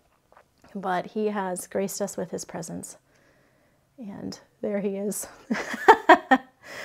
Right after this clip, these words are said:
It had been a while since he had been in a video, and I keep getting asked when he doesn't show up for a while, "How's Tigsy doing?" I try to make sure and post some pictures of him over on my blog so you at least get some photos of him here and there when he's out on his wilderness wanderings, but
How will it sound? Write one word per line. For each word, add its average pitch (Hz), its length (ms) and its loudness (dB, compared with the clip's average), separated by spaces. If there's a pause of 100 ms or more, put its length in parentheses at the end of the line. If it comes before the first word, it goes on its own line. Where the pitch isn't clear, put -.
(200)
It 262 140 8
had 240 160 6
been 254 160 8
a 254 80 6
while 214 320 4
since 226 220 -2
he 233 120 0
had 220 220 2
been 214 160 4
in 214 140 4
a 202 60 2
video, 214 360 2
and 202 100 -2
I 202 80 -4
keep 247 260 -4
getting 202 280 4
asked 214 420 -2
when 190 140 -2
he 196 100 0
doesn't 202 320 -4
show 196 180 -4
up 240 160 -2
for 226 140 -2
a 202 80 2
while, 175 300 -2
"How's 233 240 -6
Tigsy 262 340 0
doing?" 202 340 4 (440)
I 202 40 0
try 254 200 4
to 254 80 6
make 214 160 4
sure 214 160 -2
and 208 120 -2
post 214 260 -2
some 196 140 -2
pictures 208 380 -4
of 185 140 -4
him 196 120 -4
over 190 220 -4
on 196 100 -4
my 180 120 -6
blog 190 340 -2
so 185 140 -6
you 190 60 -2
at 185 100 -8
least 196 240 -8
get - 160 -6
some 175 160 -8
photos 247 340 0
of 185 140 -4
him 180 120 -6
here 185 200 -4
and 180 160 -4
there 175 240 0
when 180 140 -4
he's 190 200 -6
out 190 180 -4
on 180 180 -8
his 185 280 -10 (460)
wilderness 196 640 2
wanderings, 196 680 0
but 175 240 -2